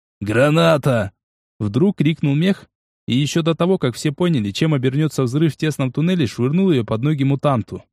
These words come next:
Корсар успел применить умение и усилил взрыв, одновременно ограничив воздействие в стороны. Взрыв получился мощным, но странным.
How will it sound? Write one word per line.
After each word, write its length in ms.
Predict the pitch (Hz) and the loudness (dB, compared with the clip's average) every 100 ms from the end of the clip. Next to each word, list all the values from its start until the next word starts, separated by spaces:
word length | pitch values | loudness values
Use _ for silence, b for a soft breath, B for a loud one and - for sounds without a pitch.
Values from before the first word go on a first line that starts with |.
| _ _ _ _ - | _ _ _ _ -2
Корсар 480 | 117 127 - 220 226 | 2 2 2 2 4
успел 380 | 202 - 220 | 2 2 2
применить 440 | 185 190 185 190 175 | 4 4 4 2 2
умение 460 | 180 190 190 180 | 2 4 4 4
и 120 | 139 143 | 4 2
усилил 420 | 151 - 175 170 | 2 2 4 2
взрыв, 360 | 147 190 208 - | 4 0 0 -2
одновременно 720 | 107 113 127 139 151 151 135 | -2 2 2 4 4 2 2
ограничив 560 | 127 117 127 175 - 107 | 0 0 2 2 0 -2
воздействие 600 | 107 101 131 151 - 131 | -2 0 0 0 0 -2
в 40 | |
стороны. 500 | 123 160 123 95 85 - _ _ _ _ | 0 -2 -2 -2 -10 -20 _ _ _ _
Взрыв 340 | 107 101 196 208 | -4 2 2 4
получился 520 | 185 160 208 196 190 | 2 2 2 2 2
мощным, 400 | 185 220 - 110 | 2 0 0 0
но 120 | 120 | 2
странным. 540 | 165 151 143 151 151 | 0 0 0 0 -2